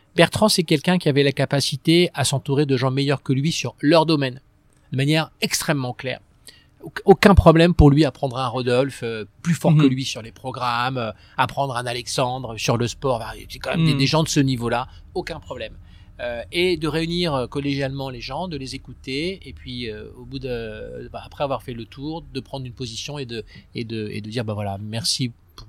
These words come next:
Speaker 1: pour les uns et les autres pour vos, votre recommandation, on va, on va faire comme ça. Avec une forme de bon sens, euh, euh, très pragmatique, euh, euh, considérant pas qu'il avait raison contre tout le monde ou qu'il avait raison avant d'avoir écouté,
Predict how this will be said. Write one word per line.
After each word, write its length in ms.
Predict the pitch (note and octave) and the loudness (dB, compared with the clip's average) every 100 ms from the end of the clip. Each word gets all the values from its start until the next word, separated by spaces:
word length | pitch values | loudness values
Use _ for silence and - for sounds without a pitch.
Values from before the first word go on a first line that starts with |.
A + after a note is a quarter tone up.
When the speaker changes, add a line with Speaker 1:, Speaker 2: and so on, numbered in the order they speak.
| - | -18
Speaker 1:
pour 140 | G2+ | -12
les 180 | G2 G2+ | -8 -6
uns 80 | A2+ | -6
et 20 | |
les 160 | G#2+ G#2+ | -6 -6
autres 140 | A#2 | -8
pour 160 | - G2+ | -8 -8
vos, 160 | G2+ F#2 - _ _ | -8 -10 -16 _ _
votre 220 | A#2 - | -8 -4
recommandation, 580 | A#2+ B2 A2+ G#2 - D#3 | -2 -2 -2 -2 2 2
on 80 | B2+ | 4
va, 160 | A2+ A2 | 0 0
on 40 | G#2+ | -2
va 120 | G#2 | -6
faire 240 | - A#2 | -4 -4
comme 160 | - G#2 | -4 -6
ça. 160 | - - - - - | -6 -10 -12 -14 -2
Avec 360 | C#3+ C#3 D#3 D#3+ | 6 8 10 8
une 80 | C#3 | 10
forme 340 | F#3 F3 D3+ | 12 12 12
de 140 | C3+ | 10
bon 240 | C#3 C#3+ D3+ | 10 10 8
sens, 520 | - D3+ E3+ F#3+ - | 8 10 10 10 10
euh, 260 | C#3 C3 B2 - - - | 10 10 8 2 -20 -8
euh, 260 | - B2+ B2+ | -4 -4 -2
très 240 | - F#3+ | 4 6
pragmatique, 840 | F3 E3 E3 D3+ - - F#3 G3+ - | 6 6 6 4 4 2 2 2 6
euh, 480 | C3+ B2+ B2 A#2+ A#2 - - - _ | 6 6 4 2 -2 -6 -20 -20 _
euh, 180 | D3+ C3+ | -4 -4
considérant 560 | - D3+ E3+ D#3 C#3 C#3 | -2 0 6 8 8 8
pas 140 | D3+ | 4
qu'il 180 | - B2+ | 6 4
avait 160 | B2 | 6
raison 260 | C3 C#3 C#3+ | 6 6 4
contre 300 | C3+ B2+ C#3 | 0 -2 -2
tout 140 | - | 0
le 60 | C3+ | -2
monde 320 | C#3 C#3+ C#3 | 0 2 0
ou 40 | A2+ | 0
qu'il 160 | B2 | 0
avait 160 | A#2+ B2 | 0 4
raison 260 | C3 B2 | 4 6
avant 160 | C3 B2 | 6 4
d'avoir 220 | A#2+ A#2 | 2 0
écouté, 580 | A2 - A2+ C#3 D3 G3 | -2 -6 -2 6 6 6